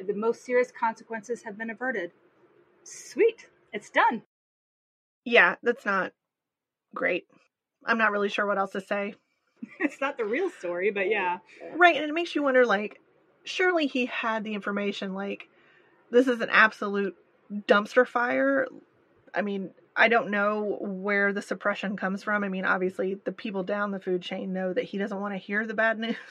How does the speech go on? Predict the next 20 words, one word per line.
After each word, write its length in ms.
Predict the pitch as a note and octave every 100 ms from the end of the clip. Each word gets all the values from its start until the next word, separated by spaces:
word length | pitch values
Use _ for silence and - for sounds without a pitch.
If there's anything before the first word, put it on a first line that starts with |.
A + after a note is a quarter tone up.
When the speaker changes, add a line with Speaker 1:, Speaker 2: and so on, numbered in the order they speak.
| -
Speaker 2:
He 100 | - -
just 200 | B3+ -
wants 200 | G3+ -
to 100 | G3
believe 280 | G3 F#3+
that 100 | F#3+ -
it's 140 | -
fine. 460 | - G#3 G3+ G#3+ B3 - - - - - -
So, 420 | - G#3+ G3+ G3
Speaker 1:
Mm-hmm. 240 | G#3+ G#3 G#3+ - _ _ -
Speaker 2:
I 80 |
always 140 | A3 B3
think 140 | A#3
that's 160 | G#3+ G3
an 80 | G3+
interesting 420 | G3+ F#3+ - G3+
dynamic 520 | G3+ G3 G3 G3 F#3+
to, 160 | G3 F#3 _
to 120 | -
know 400 | F#3+ G3 F#3+ F4